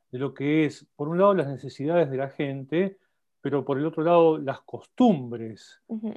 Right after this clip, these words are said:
Speaker 1: de, eh, los lugares a los cuales esos proyectos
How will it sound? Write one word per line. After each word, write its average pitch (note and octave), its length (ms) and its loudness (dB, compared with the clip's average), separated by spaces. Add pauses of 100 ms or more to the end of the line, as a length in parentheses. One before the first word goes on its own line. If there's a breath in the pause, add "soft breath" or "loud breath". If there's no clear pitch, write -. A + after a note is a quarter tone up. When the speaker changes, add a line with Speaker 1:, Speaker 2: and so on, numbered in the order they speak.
Speaker 1:
de, C3 640 0
eh, A#2+ 560 -4
los A#2+ 400 -10
lugares C#3 680 0
a C#3 80 -8
los B2 140 -10
cuales C#3+ 320 -6
esos C3+ 240 -10
proyectos C3+ 680 -8